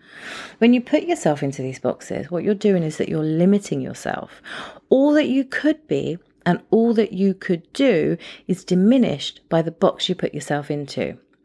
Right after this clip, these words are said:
Now, whilst there is a lot of responsibility on your shoulders,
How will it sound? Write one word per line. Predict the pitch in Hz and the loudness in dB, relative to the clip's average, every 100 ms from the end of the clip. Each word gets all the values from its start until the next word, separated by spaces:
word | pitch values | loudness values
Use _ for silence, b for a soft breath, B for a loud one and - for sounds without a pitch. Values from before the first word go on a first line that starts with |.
| B B B - | B B B 0
Now, | 202 | 2
whilst | 208 262 277 | 4 2 2
there | 294 269 | 2 4
is | 233 208 | 4 4
a | 165 | 2
lot | 175 190 208 | 4 4 4
of | |
responsibility | 240 240 226 190 185 180 175 170 | 2 0 -2 0 0 0 -2 -4
on | 151 190 | 0 2
your | 196 | 0
shoulders, | 180 - 156 139 139 135 165 | -2 -2 -4 -2 -2 -2 -6